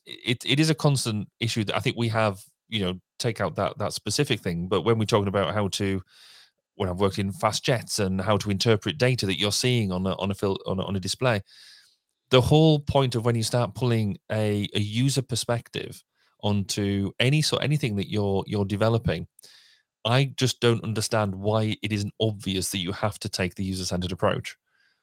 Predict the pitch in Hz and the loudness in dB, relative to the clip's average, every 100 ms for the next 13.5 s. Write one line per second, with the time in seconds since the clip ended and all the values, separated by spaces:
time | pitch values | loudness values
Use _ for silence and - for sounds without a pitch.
0 | _ 107 104 104 101 98 98 98 - - | _ 2 4 4 4 4 2 -2 -6 -2
1 | 107 127 139 135 117 110 104 98 - 98 | 4 6 4 2 0 0 0 -2 -4 -4
2 | 98 92 - 113 131 135 123 110 101 95 | -4 -4 2 4 4 0 -2 -2 -4 -2
3 | 98 95 95 92 92 95 110 123 123 110 | -4 -2 -4 -2 -4 0 0 0 -4 -6
4 | 104 95 95 95 - 95 90 - 98 95 | -4 -4 -6 -8 -6 -4 -4 -4 -4 -2
5 | 92 92 90 - - - - - _ _ | 0 -2 -4 -8 -20 -20 -20 -20 _ _
6 | 151 135 101 90 - _ _ - 101 101 | 2 4 0 0 -6 _ _ 0 4 6
7 | 101 101 101 95 _ _ _ _ - _ | 6 4 2 -2 _ _ _ _ -20 _
8 | _ _ _ _ _ _ _ _ - 117 | _ _ _ _ _ _ _ _ 0 4
9 | 117 113 110 113 98 110 107 110 107 107 | 4 4 2 2 2 -2 0 -2 0 -2
10 | - 92 104 110 104 107 104 101 - 107 | -2 -4 0 2 2 2 2 2 0 0
11 | 101 101 98 98 95 - - 95 95 107 | 2 2 0 -2 -6 -8 -4 -2 0 0
12 | 92 - - 110 120 98 92 107 110 101 | 0 -2 0 0 0 -2 -4 0 0 0
13 | 92 98 95 95 | 0 0 0 -2